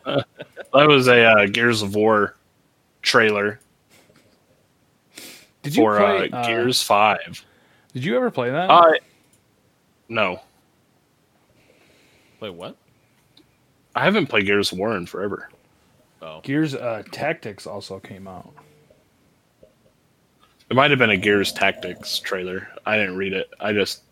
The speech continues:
Speaker 1: tried to find it so I can mute it. But no, uh, Assassin's Creed people were excited to finally see some gameplay for an Assassin's Creed that might not suck for the first time in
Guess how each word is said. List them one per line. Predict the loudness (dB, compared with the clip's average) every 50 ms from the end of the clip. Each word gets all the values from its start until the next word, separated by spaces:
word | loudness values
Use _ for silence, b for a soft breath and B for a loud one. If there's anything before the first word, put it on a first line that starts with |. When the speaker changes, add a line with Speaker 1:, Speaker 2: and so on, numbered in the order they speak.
| _ _ _ -20 -10 -4
Speaker 1:
tried | 0 2 2 2 0
to | -2
find | -2 -2 -2 -2 -2 -6
it | -8 -8 -4
so | -2 -2 -2
I | -2
can | -4 -4 -4
mute | -4 -4 -2 -2
it. | -4 -6 -8 _ _ _ _ _ _ _ _ _ _ _ _ _ _ _ _ _ _ _ -20 -18 _ -10 -10 -10 -10 -12 _ _
But | 4 4
no, | 6 6 6 8
uh, | 6 6 6 4 0 -4 -10 _ -20 -14 -8 -6 -6 -6 -6 -10 -12 -8 -8 -6
Assassin's | -4 -2 0 2 2 0 0 -2 -6 -6
Creed | -4 -2 -2 -2 0
people | -2 -4 -2 0 0
were | 0 0
excited | -2 -2 -2 -2 -2 -2 -2 -4 -6 -6
to | -6
finally | -6 -6 -6 -4 -4 -6 -6 -6
see | -6 -6 -6
some | -6 -6 -6 -6
gameplay | -4 -4 -2 -2 -2 0 0 2 2 2
for | 0 0 -2 0
an | 0
Assassin's | 0 0 2 2 2 2 2 -2 -4 -4
Creed | -2 0 2 2 2 4 4
that | 2 2 2 2
might | 2 4 4 2 2 2
not | 0 0 0 0
suck | 0 0 0 -2 -2
for | -4 -2 -2
the | -2 0
first | 2 2 2 2 2 0
time | 2 2 2 2 2 2
in | 0 0 -2 -4